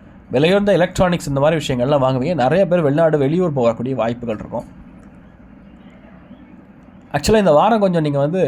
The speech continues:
உபவாசம் இருக்க முடிஞ்சதுன்னா உடம்பு பாதிப்புகள் கொடுக்காது. பன்னிரெண்டாம் பாவம்னா விரயஸ்தானம் மட்டும் கிடையாது, ஹாஸ்பிட்டல்ல போய் அட்மிட் ஆகக்கூடிய ஸ்தானம். ஆனா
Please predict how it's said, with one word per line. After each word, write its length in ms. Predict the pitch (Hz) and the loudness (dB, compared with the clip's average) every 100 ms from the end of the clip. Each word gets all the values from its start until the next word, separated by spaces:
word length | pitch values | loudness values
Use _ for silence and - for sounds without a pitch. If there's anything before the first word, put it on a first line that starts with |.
| 110 131 - - - - - - - - - - - 131 | -2 -6 -12 -20 -20 -20 -20 -20 -20 -20 -20 -20 -14 -4
உபவாசம் 460 | 156 208 208 202 175 | 0 2 2 2 0
இருக்க 160 | 175 175 | 0 -2
முடிஞ்சதுன்னா 360 | 160 147 147 190 143 | -2 -2 2 2 4
உடம்பு 260 | 202 269 202 | 2 2 2
பாதிப்புகள் 400 | 170 156 139 143 | 2 0 -4 -6
கொடுக்காது. 280 | 117 92 78 - | -6 -8 -8 -4
பன்னிரெண்டாம் 500 | 135 190 202 196 185 | -2 -2 2 2 2
பாவம்னா 240 | 165 202 160 | 0 0 2
விரயஸ்தானம் 500 | 165 190 190 170 147 | 2 0 -2 -2 -2
மட்டும் 200 | 143 160 | -4 -4
கிடையாது, 200 | 120 104 | -4 0
ஹாஸ்பிட்டல்ல 380 | 180 190 190 151 | 0 -2 -4 -2
போய் 100 | 170 135 | 0 -2
அட்மிட் 240 | 147 170 | -2 0
ஆகக்கூடிய 240 | 147 117 110 | 0 0 -8
ஸ்தானம். 300 | - 98 - - - - - - - - - - | -10 -12 -12 -18 -20 -20 -20 -20 -20 -20 -14 -4
ஆனா 120 | 175 | 0